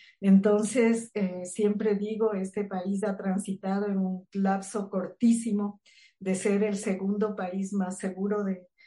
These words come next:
de la región hace apenas cinco años y un poco más, a ser un país donde suceden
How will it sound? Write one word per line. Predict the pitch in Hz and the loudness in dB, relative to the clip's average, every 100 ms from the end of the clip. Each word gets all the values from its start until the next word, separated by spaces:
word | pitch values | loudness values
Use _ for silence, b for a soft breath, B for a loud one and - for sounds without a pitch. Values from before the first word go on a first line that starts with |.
| b | b
de | - 190 | -2 0
la | 185 | 2
región | 185 185 - 220 202 202 190 | 0 -4 0 2 2 2 -2
hace | 180 190 175 170 165 165 - _ _ - | -4 -6 -6 -8 -10 -10 -14 _ _ -10
apenas | 170 180 175 185 - | -6 -6 -6 -10 -8
cinco | 185 185 - 185 180 | -8 -8 -6 -4 -2
años | 185 185 185 | -2 -2 -2
y | |
un | 185 | -6
poco | 196 196 226 | -4 -2 2
más, | 262 277 285 - B B _ | 4 2 0 -10 B B _
a | 190 | -2
ser | - 196 202 | 2 4 6
un | 196 196 | 6 6
país | 196 180 196 196 | 4 0 0 0
donde | 196 190 185 175 | 0 -2 -4 -10
suceden | - 175 190 196 196 202 202 | -10 -8 -2 0 2 0 -2